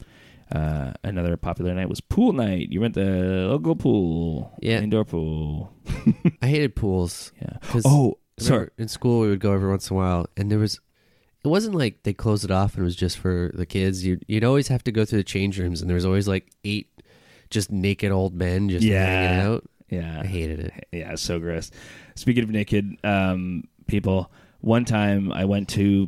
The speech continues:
Speaker 1: pool night with the youth group, and I was wearing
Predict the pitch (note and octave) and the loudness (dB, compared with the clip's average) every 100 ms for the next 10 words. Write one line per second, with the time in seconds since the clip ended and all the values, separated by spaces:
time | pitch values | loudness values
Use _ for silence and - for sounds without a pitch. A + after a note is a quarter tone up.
0 | - G#2 F#2+ F#2 D#2+ E2 F2+ F2+ - F2+ | 0 0 2 0 -2 0 0 -2 0 -2
1 | F2 - - _ _ _ _ _ _ - | -2 -6 -20 _ _ _ _ _ _ -8
2 | - E2+ E2+ - F2+ F2+ F2+ F#2 F#2 F#2 | -4 -2 -2 -2 0 2 2 0 0 0
3 | F#2 | 0